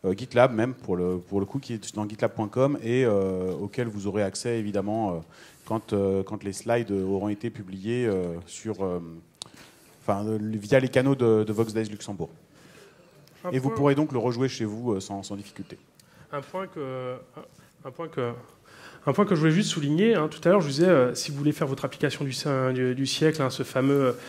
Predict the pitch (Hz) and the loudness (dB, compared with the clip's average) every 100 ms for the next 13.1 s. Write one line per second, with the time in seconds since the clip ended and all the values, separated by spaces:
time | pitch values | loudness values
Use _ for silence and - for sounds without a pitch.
0 | - - - - - - - 139 - 135 | -16 -16 -16 -18 -20 -12 -6 -6 -4 -2
1 | 135 135 123 120 135 135 151 156 151 151 | 0 2 0 -2 -2 2 6 6 6 0
2 | - 170 214 - - - 147 135 131 147 | -4 -2 -4 -6 -14 -6 2 4 6 6
3 | 170 170 151 139 139 147 147 143 156 156 | 4 2 0 0 -4 -2 0 4 4 2
4 | - - 147 151 147 135 123 139 139 143 | -6 -2 2 2 2 0 -2 -6 -4 -6
5 | 139 143 127 120 139 127 135 139 - 127 | -6 -6 -6 -6 -6 -4 -4 -4 -6 -6
6 | 123 - 175 - - - - - - - | -6 -6 -8 -8 -20 -20 -20 -20 -6 -2
7 | 147 - 175 160 185 233 240 147 151 156 | -2 0 2 2 2 2 2 2 0 0
8 | - - 190 240 233 - - - 180 147 | -4 -2 -2 -2 -4 -8 -6 -2 0 0
9 | 139 156 165 156 131 - 190 220 143 - | 0 2 2 0 0 0 0 0 -2 -10
10 | - - - _ - 127 123 123 120 143 | -20 -20 -20 _ -6 -2 0 0 0 -4
11 | 151 147 147 175 214 214 110 - 139 - | -2 -2 0 0 0 -4 -8 -6 -6 -6
12 | 185 185 226 208 160 165 - 127 123 120 | -6 -2 0 2 0 -4 -8 -6 -6 -8